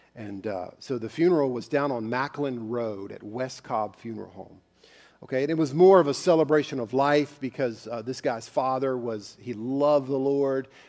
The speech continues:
uh, and, and, you know, the last twenty years of his life, man, he communed with the Lord probably more than I have.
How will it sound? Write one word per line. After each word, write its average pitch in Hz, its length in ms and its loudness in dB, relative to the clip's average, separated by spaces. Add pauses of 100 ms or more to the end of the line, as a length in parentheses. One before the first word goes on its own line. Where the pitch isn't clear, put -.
(120)
uh, 110 300 -4
and, 110 260 -10
and, 110 200 -14
you 123 120 -8
know, 107 160 -6
the 110 120 -8
last 131 340 -4
twenty 143 240 -4
years 127 240 -6
of 107 80 -14
his 104 140 -16
life, 123 400 -4
man, 113 180 -10
he 123 100 -12
communed 123 380 -6
with 117 100 -12
the 117 80 -8
Lord 123 240 -4
probably 147 240 -6
more 151 260 -6
than 139 140 -6
I 151 160 -8
have. - 420 -12